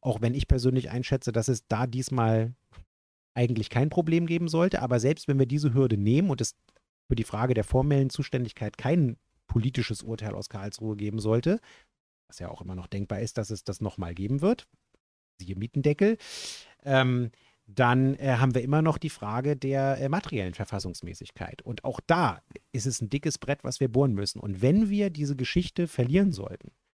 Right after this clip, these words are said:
und sei es auch aufgrund eines möglicherweise politischen Urteils in Karlsruhe, dann haben wir nichts mehr.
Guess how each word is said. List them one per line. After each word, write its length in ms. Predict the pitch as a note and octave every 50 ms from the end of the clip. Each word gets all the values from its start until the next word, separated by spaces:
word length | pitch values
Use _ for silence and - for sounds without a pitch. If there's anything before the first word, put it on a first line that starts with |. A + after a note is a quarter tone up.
| _ _ _
und 160 | _ B2 G#2+ F#2
sei 300 | F#2+ B2 C3 F3 A#3 B3+
es 140 | A3+ -
auch 160 | F3+ F#3 - D#3
aufgrund 420 | D3+ - - - D#3 F3+ F3 -
eines 260 | C#3 D3 D3+ C#3+ -
möglicherweise 1040 | C#3 C3 D3+ D#3 - F3 - E3 D3 B2+ A#2 A#2+ C3 D3 C#3 D3 D3+ D3 D3 D3 C#3+
politischen 600 | - - - C3+ C3 D#3 D3+ - C#3 - B2+ -
Urteils 600 | C#3 C3 - - - - - - - - - - _ _ _ _
in 120 | - B2
Karlsruhe, 640 | - - G2+ F2 E2+ - - - A2 G#2 G#2+ A2+ - - _ _ _ _ _ _ _ _ _ _ _
dann 180 | G#2 G#2+ G2+
haben 120 | A#2+ B2+ C3
wir 80 | C3
nichts 260 | A2+ A2 - - - -
mehr. 220 | - - -